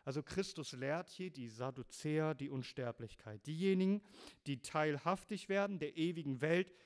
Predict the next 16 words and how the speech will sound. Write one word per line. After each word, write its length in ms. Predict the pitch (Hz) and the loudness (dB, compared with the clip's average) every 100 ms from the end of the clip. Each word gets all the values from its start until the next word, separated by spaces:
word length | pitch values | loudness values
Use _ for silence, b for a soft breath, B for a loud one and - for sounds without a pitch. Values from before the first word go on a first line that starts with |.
| B | B
sie 440 | - 143 185 196 b b - | -4 2 2 2 b b 0
können 480 | 202 220 190 160 151 156 | 4 6 4 2 0 0
auch 320 | 147 127 - | 0 0 -2
nicht 380 | 143 139 - 139 | -2 -2 -4 -4
mehr 180 | 123 117 | -4 -4
sterben. 460 | - 135 120 123 - B | -4 -2 -2 -4 -16 B
Es 140 | 165 160 | -8 -6
ist 180 | 165 | -8
vollkommen 600 | - 202 226 233 202 196 | -2 6 6 6 2 2
unmöglich, 500 | 185 185 202 - 170 - B | 4 6 4 4 -8 -12 B
es 280 | 170 - - | -8 -8 -4
geht 380 | 208 233 - - | 2 2 0 0
gar 240 | 151 143 | 2 4
nicht 360 | 139 123 - 123 | 2 -2 -4 -2
mehr. 240 | 117 107 | 0 2
Warum? 380 | 135 156 196 | 6 8 8